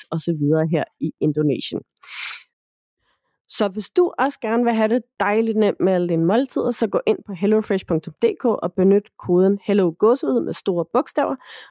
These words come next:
for at få op til et tusind et hundrede treoghalvtreds kroner i rabat på dine første fem måltidskasser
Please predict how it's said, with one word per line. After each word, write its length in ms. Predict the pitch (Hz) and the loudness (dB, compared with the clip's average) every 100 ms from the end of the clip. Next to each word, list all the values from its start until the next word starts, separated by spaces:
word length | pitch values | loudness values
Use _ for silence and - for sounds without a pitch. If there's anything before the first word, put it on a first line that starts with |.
| - | -4
for 80 | 214 | -2
at 120 | 214 | -2
få 120 | - | -2
op 160 | - 214 - | -2 -4 -4
til 100 | - - | -6 -4
et 100 | - - | -8 -6
tusind 320 | - 220 220 | -6 -2 -2
et 100 | 180 | -2
hundrede 220 | 196 196 185 | 0 0 0
treoghalvtreds 720 | - 196 190 175 - 156 165 | -4 -4 -2 -4 -4 -4 -4
kroner 320 | - 175 196 | -2 2 4
i 100 | 196 | 2
rabat 320 | - - 214 214 | 0 -2 -4 -4
på 60 | 233 | -4
dine 240 | 208 185 185 | 0 2 0
første 280 | 151 160 175 - | -2 -4 -6 -4
fem 120 | 156 | -4
måltidskasser 840 | - 156 156 196 277 254 254 233 247 | -2 0 0 0 -2 -2 0 0 -4